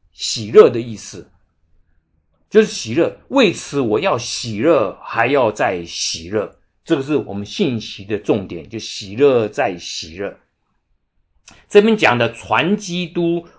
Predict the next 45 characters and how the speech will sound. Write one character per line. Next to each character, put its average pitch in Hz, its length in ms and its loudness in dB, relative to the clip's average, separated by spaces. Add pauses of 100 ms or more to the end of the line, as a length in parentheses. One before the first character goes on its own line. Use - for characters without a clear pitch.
或 165 220 6
者 110 100 -2
是 127 440 -4 (420)
翻 139 260 2
成 107 220 -2
传 123 320 -2
扬 117 240 0
基 120 280 -10
督， 120 320 -6 (280)
这 - 120 -6
个 147 200 2
传 107 720 0
呢， 135 280 -2 (120)
跟 170 200 2
前 135 440 0
面 180 240 4
的 123 100 0
那 143 140 0
个 117 360 -2 (180)
传 123 300 2
神 123 240 -4
的 127 100 2
话， 131 360 2
那 120 100 -4
个 117 220 -2
在 127 200 -4
原 120 300 0
文 117 180 -2
是 113 100 -8
不 120 160 0
同 117 360 -2
一 - 20 -4
个 117 120 -2
字。 - 320 -14 (540)
这 294 200 8
里 147 160 4
的 123 160 2
传 123 540 0
就 165 180 2
是 - 160 -10
英 160 220 0
文 127 200 -2
讲 95 220 -6
的 90 100 -12 (100)
preach， - 500 -2